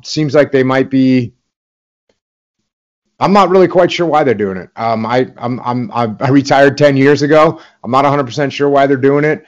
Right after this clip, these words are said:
Uh, there's, there's not any female seals. Um, I don't know if there ever will be, but yeah, I'm, I'm, I'm not really sure what's going on with that.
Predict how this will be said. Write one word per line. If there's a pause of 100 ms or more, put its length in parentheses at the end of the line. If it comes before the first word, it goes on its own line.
(360)
Uh,
there's,
there's
not
any
female
seals. (140)
Um, (800)
I
don't
know
if
there
ever
will
be, (320)
but (1160)
yeah,
I'm,
I'm,
I'm
not
really
sure
what's
going
on
with
that.